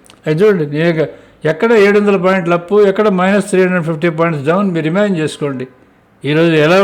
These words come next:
ఉంటుంది మార్కెట్లో, especially ఆప్షన్ బయర్స్కి, ఆ, డైరెక్షన్ తెలియకుండా ట్రేడ్ చేసేవాళ్ళు ఎంత నష్టపోయి ఉంటారో ఇమాజిన్ చేసుకోండి. ఈ, ఇది మీరు,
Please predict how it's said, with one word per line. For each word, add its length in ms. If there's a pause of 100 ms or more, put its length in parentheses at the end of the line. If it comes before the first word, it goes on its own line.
ఉంటుంది 540 (280)
మార్కెట్లో, 440 (200)
especially 420 (120)
ఆప్షన్ 240 (100)
బయర్స్కి, 540 (560)
ఆ, 20 (800)
డైరెక్షన్ 400
తెలియకుండా 420
ట్రేడ్ 200
చేసేవాళ్ళు 440
ఎంత 180
నష్టపోయి 340
ఉంటారో 280
ఇమాజిన్ 320
చేసుకోండి. 420 (760)
ఈ, 40 (160)
ఇది 160 (180)
మీరు, 200